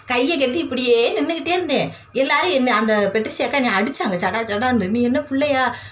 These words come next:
அப்படின்னு. அதுக்கு அந்த ஃபாதர் சொன்னாரு, "இங்க வாங்க, அந்த பொண்ணு மேல சைத்தான் ஏறிடுச்சு, அதனால இப்படி நடக்குது. கடவுள் நம்மளுக்கு கட்டளை இட்டிருக்காரு, இந்த பிள்ளைய திருத்துறதுக்கு தான் நம்மளுக்கு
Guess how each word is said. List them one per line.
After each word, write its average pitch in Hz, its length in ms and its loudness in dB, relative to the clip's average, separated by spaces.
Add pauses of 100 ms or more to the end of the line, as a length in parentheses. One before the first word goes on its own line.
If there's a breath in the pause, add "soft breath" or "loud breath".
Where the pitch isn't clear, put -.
அப்படின்னு. 196 420 -2 (300 loud breath)
அதுக்கு 214 240 0
அந்த 208 120 0
ஃபாதர் 240 300 0
சொன்னாரு, 208 640 0 (200 loud breath)
"இங்க 185 120 -2
வாங்க, 175 380 0 (220 loud breath)
அந்த 170 200 0
பொண்ணு 185 300 0
மேல 220 200 2
சைத்தான் 240 500 -2
ஏறிடுச்சு, 175 480 0 (840 loud breath)
அதனால 247 440 2
இப்படி 233 180 0
நடக்குது. 202 520 0 (160 loud breath)
கடவுள் 226 360 0
நம்மளுக்கு 196 340 0
கட்டளை 233 340 0
இட்டிருக்காரு, 160 600 0 (220 loud breath)
இந்த 269 320 2
பிள்ளைய 339 360 2 (100)
திருத்துறதுக்கு 262 540 2
தான் 370 260 2
நம்மளுக்கு 226 360 2